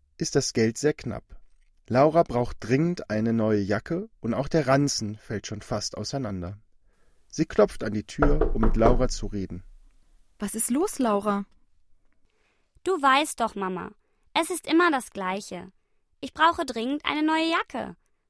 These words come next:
Speaker 3: Und ich will nicht wieder eine aus dem Second-Hand-Laden haben. Ich möchte auch mal eine Markenjacke tragen,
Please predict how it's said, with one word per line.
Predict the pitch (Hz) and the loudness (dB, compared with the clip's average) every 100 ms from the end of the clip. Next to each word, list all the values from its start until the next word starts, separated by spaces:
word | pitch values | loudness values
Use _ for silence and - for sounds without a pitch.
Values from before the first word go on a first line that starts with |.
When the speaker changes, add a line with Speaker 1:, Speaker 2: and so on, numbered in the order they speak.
| _ | _
Speaker 3:
Und | 269 285 | -6 -6
ich | 220 | -6
will | 202 220 | -4 -4
nicht | 262 277 | -6 -6
wieder | 294 320 - | 0 0 0
eine | 180 196 233 | -4 -4 -6
aus | - | -4
dem | 302 | -4
Second-Hand-Laden | 294 339 349 320 339 370 226 190 180 175 | -2 -2 -2 0 0 0 2 0 0 -6
haben. | 175 165 160 160 _ _ _ _ _ _ | -8 -8 -10 -14 _ _ _ _ _ _
Ich | 247 | 0
möchte | 311 339 359 | 2 2 4
auch | 339 392 427 | 4 4 4
mal | 349 | 2
eine | 254 233 | 2 -2
Markenjacke | 214 196 185 196 185 185 180 | -2 -4 -4 -6 -8 -10 -16
tragen, | - 180 170 165 | -10 -10 -10 -14